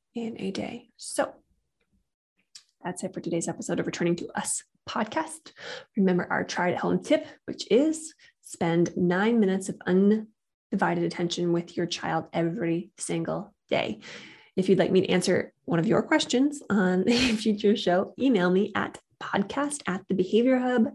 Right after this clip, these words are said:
dot com, or you can even shoot me a text, seven one seven, six nine three, seven seven four four. And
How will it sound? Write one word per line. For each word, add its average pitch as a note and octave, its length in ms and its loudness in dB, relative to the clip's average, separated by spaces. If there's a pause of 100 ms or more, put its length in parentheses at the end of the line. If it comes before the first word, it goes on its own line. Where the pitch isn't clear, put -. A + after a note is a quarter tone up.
(280)
dot C4+ 120 -2
com, G3+ 340 2
or C#4+ 260 6
you A3 80 4
can A#3+ 100 0
even G#3+ 160 2
shoot - 180 -4
me - 80 -2
a - 60 -8
text, - 420 -4 (340)
seven F3+ 240 4
one E3+ 140 4
seven, G#3+ 400 2
six - 240 -6
nine E3+ 180 -2
three, G3 460 2
seven F3+ 260 0
seven F#3+ 360 -2
four F#3 120 -2
four. - 300 -4 (1700)
And A#3 520 -2